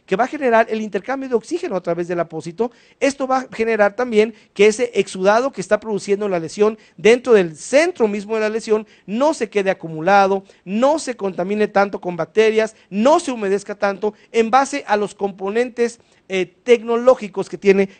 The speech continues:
cada uno de estos apósitos. Obviamente, pues vean ustedes, lo más importante es evitarlo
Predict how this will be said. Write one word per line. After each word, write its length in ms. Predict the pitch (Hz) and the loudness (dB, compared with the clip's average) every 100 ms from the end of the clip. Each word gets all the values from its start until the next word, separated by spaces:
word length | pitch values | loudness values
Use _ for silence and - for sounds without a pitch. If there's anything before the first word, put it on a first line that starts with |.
| - | 2
cada 280 | 202 196 | 4 6
uno 200 | 185 190 | 4 2
de 60 | 170 | -2
estos 240 | 170 160 | -4 -6
apósitos. 560 | 156 151 147 120 - - _ _ _ _ - | -10 -10 -12 -14 -20 -20 _ _ _ _ 4
Obviamente, 460 | 262 277 269 294 | 6 6 4 0
pues 180 | 302 202 | -2 0
vean 220 | 185 190 | 4 4
ustedes, 420 | 165 - 247 180 | 4 2 2 2
lo 80 | 170 | -4
más 200 | 165 160 | -4 -6
importante 460 | 190 208 170 175 208 | -4 -6 -6 -6 -6
es 80 | 180 | -6
evitarlo 540 | 139 - 226 262 214 | -8 0 0 4 2